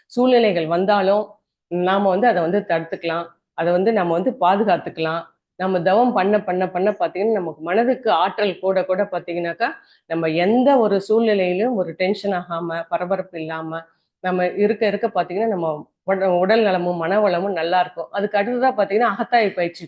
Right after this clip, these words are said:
சொல்லி கொடுத்துருக்காங்க சாமிஜி. அகத்தாய்வு எல்லாருமே வந்து, அகத்தாய்வுல எல்லாம் சொல்லுவாங்க,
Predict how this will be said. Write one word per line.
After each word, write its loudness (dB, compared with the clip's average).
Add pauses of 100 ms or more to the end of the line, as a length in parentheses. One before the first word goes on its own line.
சொல்லி -6
கொடுத்துருக்காங்க -8
சாமிஜி. -14 (500)
அகத்தாய்வு 2
எல்லாருமே 0
வந்து, -2
அகத்தாய்வுல 0
எல்லாம் 0
சொல்லுவாங்க, -4